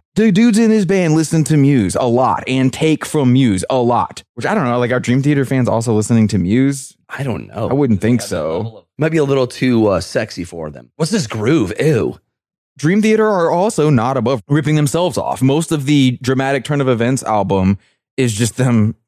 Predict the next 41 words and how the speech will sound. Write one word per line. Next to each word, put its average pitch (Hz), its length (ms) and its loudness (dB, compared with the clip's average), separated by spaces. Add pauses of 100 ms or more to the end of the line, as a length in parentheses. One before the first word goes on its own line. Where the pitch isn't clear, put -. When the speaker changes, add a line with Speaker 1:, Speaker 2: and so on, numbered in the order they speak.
(260)
Speaker 1:
copying 117 580 0
their 113 220 0
old 117 320 0
shit. - 380 -4 (120)
They're 185 100 -2
copying 196 420 0
someone 185 240 0
else, 143 360 0
or 139 40 0
they're 131 100 2
doing 120 300 0
something 143 240 -2
they've 143 120 0
already 135 180 0
done 110 220 0
before. 120 560 0
Speaker 2:
How 165 80 -4
many 202 140 0
times 151 260 -4
can 131 140 -6
you 113 80 0
pick 131 240 -4
a 127 60 -2
different 117 360 -4
scale? 90 540 -2
You 110 80 -20
close 139 340 0
your 110 160 0
eyes 85 540 -2 (520)
and 113 160 0
you 101 80 0
point 131 340 -4
to 131 100 0
a 113 60 0
random 117 360 -2
scale 104 540 -4
in 90 80 -2
a 85 40 -4
book 87 440 -2
and 95 100 -4
go, 87 300 -2